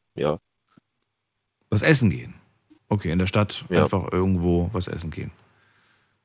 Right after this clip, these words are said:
Speaker 2: Wie, bist du da derjenige, der sagt, äh, „Ey, ich hab gefragt, ich hab sie eingeladen, natürlich, äh, lade ich sie ein“? Oder sagst du,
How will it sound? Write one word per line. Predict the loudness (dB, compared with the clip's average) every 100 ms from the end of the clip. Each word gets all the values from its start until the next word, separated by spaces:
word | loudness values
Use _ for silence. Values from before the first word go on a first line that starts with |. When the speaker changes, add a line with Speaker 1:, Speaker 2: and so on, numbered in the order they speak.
| _ _
Speaker 2:
Wie, | -4
bist | -4 -6 -4 -2 2
du |
da | 4 6 6
derjenige, | 4 4 4 6 4
der | 4
sagt, | 4 0 -2 -6
äh, | -2 0 0
„Ey, | 2 0 0
ich | -4
hab | -4
gefragt, | -4 -2 2 2
ich | 0
hab | -2
sie | 0 0
eingeladen, | 2 4 4 4 4
natürlich, | 2 2 0 0 -2 -4
äh, | -2 -2 -4 -8 -14 -2
lade | -2 0
ich | -2
sie | -2
ein“? | 0 2 2 2 0
Oder | 2 4
sagst | 4 0 0
du, | 4 4 4